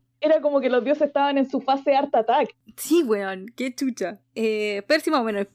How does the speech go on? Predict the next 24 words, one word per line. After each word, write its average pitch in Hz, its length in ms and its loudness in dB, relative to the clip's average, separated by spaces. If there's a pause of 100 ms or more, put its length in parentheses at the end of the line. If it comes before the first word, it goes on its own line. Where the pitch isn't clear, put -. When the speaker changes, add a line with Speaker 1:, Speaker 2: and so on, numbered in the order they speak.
Speaker 2:
explica 254 480 -2
que 214 80 -2
no 214 80 -2
sabía 202 240 -2
de 196 100 -2
dónde 190 160 -6
salía 185 260 -6
un 185 120 -8
brazo 226 320 0
y - 20 -4
empezaba 185 320 -6
el 196 80 -2
otro, 240 260 -2
como 190 140 -12
que 185 80 -14
estaba 190 260 -8
todo, 214 480 -8
era 269 260 -8
muy 220 180 -4
extraño, 160 520 -12
todo 240 180 -2
era 226 120 -6
muy 208 120 -10
raro. 175 220 -8